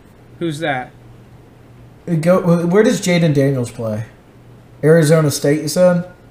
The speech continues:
Speaker 1: Yeah, there's J D Daniels from Georgia.
Speaker 2: Yeah, J T.
Speaker 1: Who a lot
Speaker 2: I
Speaker 1: of people like.
Speaker 2: That guy's really, like, he was
Speaker 1: Or
Speaker 2: highly
Speaker 1: J T
Speaker 2: recruited.
Speaker 1: Daniels.
Speaker 2: That dude was really highly recruited. Now, I'm, I'm not hoping him to do bad because,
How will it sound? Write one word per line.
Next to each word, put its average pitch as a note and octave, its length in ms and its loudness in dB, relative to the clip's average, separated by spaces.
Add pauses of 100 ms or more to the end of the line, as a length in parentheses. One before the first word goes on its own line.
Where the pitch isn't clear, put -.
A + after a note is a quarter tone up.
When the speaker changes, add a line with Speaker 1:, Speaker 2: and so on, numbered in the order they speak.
(520)
Speaker 1:
Yeah, F#3 160 2
there's E3+ 200 -4
J F#3 280 0
D F#3+ 340 0
Daniels D3+ 500 -2
from B2 220 -12
Georgia. C#3 640 -4 (100)
Speaker 2:
Yeah, E3 280 4
J D3+ 280 2
T. C#3+ 480 4
Speaker 1:
Who E3 220 -4
a E3 40 -2
lot D3+ 240 2
Speaker 2:
I D3 40 -2
Speaker 1:
of - 40 -6
people E3 260 -6
like. C3+ 300 -8 (240)
Speaker 2:
That F3+ 200 4
guy's A3 280 4
really, E3 340 4
like, B2+ 300 0
he E3 160 -4
was F#3 140 -2
Speaker 1:
Or - 20 -2
Speaker 2:
highly D#3 300 4
Speaker 1:
J D3 80 2
T C#3 60 -2
Speaker 2:
recruited. D3 400 -2
Speaker 1:
Daniels. A2+ 340 -16 (120)
Speaker 2:
That D3+ 240 2
dude G#3+ 140 -2
was D#3+ 120 0
really D3 340 0
highly C3+ 280 -2
recruited. B2+ 600 -4
Now, B2 360 -4
I'm, C#3 540 -2 (360)
I'm D#3+ 120 2
not E3 180 4
hoping D#3+ 280 2
him D3 260 0
to B2 100 -4
do B2+ 220 -4
bad D3 440 0
because, B2+ 600 -8